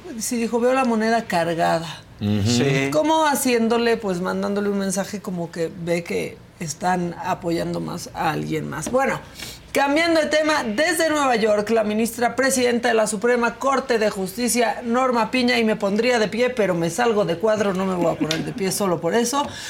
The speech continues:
Speaker 1: advirtió que la división de poderes está en riesgo en México y que la independencia judicial no es un privilegio, sino una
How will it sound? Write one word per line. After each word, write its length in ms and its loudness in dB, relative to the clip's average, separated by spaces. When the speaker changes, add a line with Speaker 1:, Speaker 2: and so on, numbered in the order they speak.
Speaker 1:
advirtió 540 2
que 100 0
la 120 2
división 500 2
de 60 2
poderes 500 2
está 280 0
en 120 2
riesgo 680 2
en 240 0
México 580 0
y 200 0
que 100 0
la 100 2
independencia 800 2
judicial 640 0
no 200 4
es 140 2
un 120 2
privilegio, 760 2
sino 480 0
una 420 2